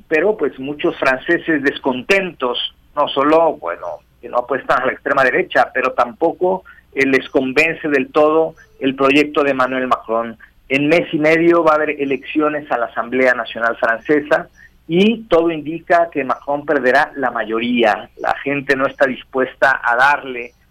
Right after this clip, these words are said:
otra vez esta mayoría amplia para gobernar en, en el poder legislativo, y este va a ser, digamos, el, el segundo capítulo de, de este triunfo. Qué bueno que, que refrendó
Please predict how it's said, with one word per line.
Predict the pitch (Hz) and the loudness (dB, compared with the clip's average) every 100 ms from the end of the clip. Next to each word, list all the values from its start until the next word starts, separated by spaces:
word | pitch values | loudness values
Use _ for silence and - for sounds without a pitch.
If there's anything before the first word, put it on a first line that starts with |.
| _ | _
otra | - 139 139 127 | -6 -4 0 0
vez | 131 127 - | 2 -2 -4
esta | - 127 - | -8 -4 -2
mayoría | 120 113 113 127 131 120 | -2 0 -2 2 4 4
amplia | 120 131 131 120 | 2 -2 -4 0
para | 117 113 | 0 0
gobernar | 110 110 113 123 127 - _ _ - | -2 -4 -2 0 0 -4 _ _ -8
en, | 127 123 | -6 -6
en | 92 120 | -6 -4
el | 117 | -4
poder | - 120 131 | 0 2 4
legislativo, | 131 - 123 135 139 170 180 220 | 2 -4 -2 -2 0 2 2 2
y | 147 151 | 0 0
este | 160 - | 0 -2
va | 143 123 | -2 -2
a | - | -2
ser, | 139 | -6
digamos, | 135 120 135 151 - | -4 -4 -4 -6 -8
el, | 127 | -6
el | 120 - | -6 -4
segundo | 120 135 143 | -2 0 0
capítulo | 143 - 165 - 123 117 123 - - - - | 0 -4 -6 -2 0 0 -2 -6 -20 -12 0
de, | 120 123 107 | 2 2 2
de | 123 | 0
este | 127 - | 0 -2
triunfo. | 120 143 151 151 190 | 0 0 0 0 2
Qué | 143 | 2
bueno | 131 147 143 | 4 2 0
que, | 135 123 | -4 -6
que | - 123 120 | -4 -2 0
refrendó | 117 120 120 117 123 131 | 0 -2 -2 -2 0 0